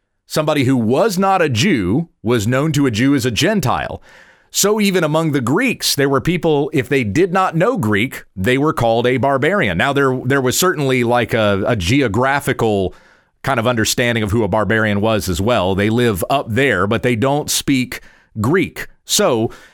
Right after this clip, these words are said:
if somebody's making a sound and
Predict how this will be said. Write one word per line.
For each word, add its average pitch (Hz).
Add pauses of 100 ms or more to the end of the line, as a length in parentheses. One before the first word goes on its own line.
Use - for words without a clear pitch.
(420)
if 147
somebody's 208
making 170
a 139
sound 85 (340)
and 131